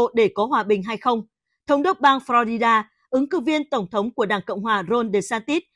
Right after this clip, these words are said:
đối thủ hàng đầu của cựu Tổng thống Donald Trump trong cuộc bầu cử sơ bộ của Đảng Cộng hòa trả lời, "Tôi không nghĩ tư cách thành viên nato có lợi cho chúng ta. Việc Ukraine trở thành thành viên của nato sẽ tạo ra thêm nhiều nghĩa vụ cho Mỹ. Đổi lại,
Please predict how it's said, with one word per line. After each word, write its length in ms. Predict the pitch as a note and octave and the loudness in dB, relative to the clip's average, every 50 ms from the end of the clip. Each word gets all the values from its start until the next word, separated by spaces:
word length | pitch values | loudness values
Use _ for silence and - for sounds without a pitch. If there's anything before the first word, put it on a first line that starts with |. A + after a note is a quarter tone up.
| _ _ _ | _ _ _
đối 160 | - B3 C4 | 0 0 2
thủ 140 | - F#4 E4 | 2 2 0
hàng 240 | A#3+ B3+ A3+ A3+ G#3+ | 0 -2 -8 -6 -4
đầu 180 | A#3 A#3 A3+ G#3+ | 0 2 2 2
của 180 | - A#3+ G#3 | 2 0 -2
cựu 220 | G#3 - B3+ A#3+ - - | -2 -2 -8 -8 -4 -4
Tổng 140 | A#3+ G#3 - | -6 -6 -2
thống 200 | - G3+ G3+ G#3 A3+ | -2 -4 -4 0 0
Donald 260 | A#3 A3 G#3+ G3 G3 | 0 0 0 -2 -4
Trump 220 | - B3+ A#3 A3+ G#3 - _ _ _ _ - | -2 -2 -2 -2 -4 -10 _ _ _ _ -4
trong 160 | - E4+ D4+ | -4 -4 0
cuộc 200 | - D4 B3+ - | 0 -2 0 2
bầu 120 | B3 A3+ | 0 0
cử 200 | A3 - B3 A3 | 0 0 -4 -6
sơ 200 | G3 - - D#4+ | -6 -4 -4 -4
bộ 240 | B3 A#3+ B3 A3 - | 0 0 0 0 0
của 160 | - - G#3+ | -2 -4 -2
Đảng 160 | G3 G#3 G3 - | -2 -2 -4 -4
Cộng 180 | - F3 G3 | -8 -10 -6
hòa 180 | F#3+ G#3+ G3+ F#3+ | -4 -4 -6 -6
trả 180 | - - F#3+ | -4 -4 -2
lời, 240 | F#3 G3+ G#3 G3+ F3+ - _ _ _ _ _ _ _ _ - | 0 0 0 0 -2 -4 _ _ _ _ _ _ _ _ 2
"Tôi 140 | C#4 C4+ C4+ | 4 4 4
không 240 | C4+ - C#4 B3 A#3+ | 4 2 0 0 0
nghĩ 160 | B3+ C#4 E4 | -2 -4 -4
tư 160 | - - G4 | -4 -6 -6
cách 160 | - F4+ G#4 G4+ - | -4 -4 -8 -6 -6
thành 180 | B3 G#3+ F#3 | -8 -6 -2
viên 180 | A#3 B3 A#3+ B3 | -2 -2 0 0
nato 260 | A#3+ A#3 - - B3 A#3 A#3 A#3 | -4 -4 -2 0 0 0 0 0
có 140 | - G#3 G#3 | -4 -4 -2
lợi 220 | C#4 D4 B3+ - - - | 0 -2 -2 -2 -6 -4
cho 140 | C4+ B3 | -4 -4
chúng 220 | - - G3+ F#3+ - | -4 -4 -6 -4 0
ta. 260 | B3+ A#3 A3+ G#3+ - _ _ _ _ _ _ _ _ _ _ - | 0 2 2 0 -2 _ _ _ _ _ _ _ _ _ _ 0
Việc 280 | C#4+ C4+ C4+ - - | 0 0 2 2 0
Ukraine 500 | D4+ - - D4 C#4 C4 C4 C4+ C4 C4 B3+ - | 0 0 2 0 0 0 2 0 0 0 0 -2
trở 120 | C4 A#3 | -4 -4
thành 200 | G#3 - A#3 A3 | -4 -4 -6 -8
thành 200 | G#3 A#3+ A3 G#3 | -6 -6 -8 -6
viên 260 | G3+ C#4 C4+ C4+ A#3+ - | -2 -2 -2 -2 0 -2
của 120 | A3+ F#3+ | -2 -2
nato 320 | G3+ A#3+ A#3+ - - B3 B3 A#3+ A3+ _ _ _ _ _ | 0 -2 -4 -2 -2 0 0 0 -2 _ _ _ _ _
sẽ 180 | - D4 D#4 | -2 -2 -2
tạo 260 | D4+ - D#4+ C4+ B3 | 0 2 2 2 2
ra 180 | G3 C#4 C4+ C4+ | 2 0 0 0
thêm 280 | C4+ - C#4+ C4 B3+ B3+ | 0 -2 -4 -2 -2 0
nhiều 160 | B3+ A3+ G#3 | 0 0 0
nghĩa 160 | G#3+ A#3 A#3 | 0 -2 -2
vụ 240 | A#3+ C#4+ C#4 - F3+ - | -2 -2 -2 -2 -4 -8
cho 120 | C#4 B3 | -6 -4
Mỹ. 320 | A3 A3+ B3 C#4 F4+ F4+ _ _ _ _ _ _ _ _ - | -4 -2 -2 -4 -6 -8 _ _ _ _ _ _ _ _ 0
Đổi 180 | B3+ A#3+ A3 | 2 2 4
lại, 240 | A3 A#3+ A#3 - - | 4 2 0 0 -2